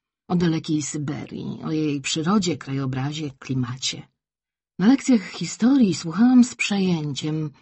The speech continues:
o zesłańcach na Syberię, o ich tułaczce, ciężkiej niewolniczej pracy i wielkiej tęsknocie do ojczyzny. W moim domu rodzinnym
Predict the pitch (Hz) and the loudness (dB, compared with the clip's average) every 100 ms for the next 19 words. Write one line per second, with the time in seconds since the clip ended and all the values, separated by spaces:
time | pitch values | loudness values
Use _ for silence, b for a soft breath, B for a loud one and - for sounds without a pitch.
0 | b _ _ 175 151 165 165 156 143 - | b _ _ -2 -2 0 0 0 -2 -2
1 | 151 139 147 156 165 147 139 135 131 127 | -4 -4 -4 0 0 0 -2 -2 -4 -8
2 | - 143 135 160 165 - - - _ _ | -10 -6 -4 -4 -6 -10 -12 -16 _ _
3 | _ _ _ - 190 175 170 - 165 156 | _ _ _ -2 2 4 2 2 4 4
4 | 156 147 156 160 156 165 151 170 180 180 | 4 0 0 0 0 -2 -4 -2 -2 -2
5 | - 180 180 165 208 208 202 190 175 170 | -4 -2 0 0 0 2 0 -2 -4 -4
6 | 160 151 - - 151 139 135 135 139 131 | -4 -4 -4 -6 -8 -6 -8 -6 -6 -6
7 | - 110 131 185 - - _ _ _ _ | -8 -10 -10 -12 -14 -18 _ _ _ _
8 | _ _ _ _ _ _ _ _ 156 196 | _ _ _ _ _ _ _ _ 0 6
9 | 254 247 220 185 165 247 262 185 156 180 | 8 10 8 6 4 4 4 2 2 2
10 | 190 208 220 226 | 4 6 6 4